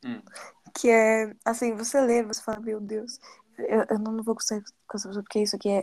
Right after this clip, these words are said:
Speaker 2: é hétero demais pra mim."
Speaker 1: É.
Speaker 2: "Curto muito fute e beber com os amigos."
Speaker 1: Hum.
Speaker 2: É isso.
Speaker 1: Ah, essa. Entendi.
Speaker 2: É essa.
Speaker 1: Puta, velho. Isso é tudo que o cara faz. Sobre ele, a bio dele é isso.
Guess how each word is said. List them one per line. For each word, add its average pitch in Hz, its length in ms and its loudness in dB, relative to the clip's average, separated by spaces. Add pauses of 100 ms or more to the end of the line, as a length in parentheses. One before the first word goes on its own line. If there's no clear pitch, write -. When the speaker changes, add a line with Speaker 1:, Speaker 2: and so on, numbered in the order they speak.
Speaker 2:
é 202 160 4
hétero 196 220 -4
demais 196 240 0
pra 196 100 -6
mim." 175 180 -6 (640)
Speaker 1:
É. 123 100 -2 (840)
Speaker 2:
"Curto 302 380 6
muito 294 340 -2
fute 277 500 -4
e - 180 -4
beber 226 260 4
com 226 100 -8
os 220 120 -8
amigos." 196 460 -8 (680)
Speaker 1:
Hum. 135 180 -4 (920)
Speaker 2:
É 247 100 4
isso. 220 380 0 (1000)
Speaker 1:
Ah, 196 200 8
essa. - 240 -2 (280)
Entendi. 156 500 -10
Speaker 2:
É 208 200 8
essa. 190 300 0
Speaker 1:
Puta, 123 180 -6
velho. 113 240 -8 (400)
Isso 190 280 -4
é 175 80 0
tudo 240 360 -6
que - 80 -8
o 214 60 -4
cara 180 220 2
faz. 113 360 -4 (480)
Sobre 196 500 0
ele, 147 260 4
a 147 80 -2
bio 196 260 -12
dele 170 340 -10
é - 160 -10
isso. - 360 -16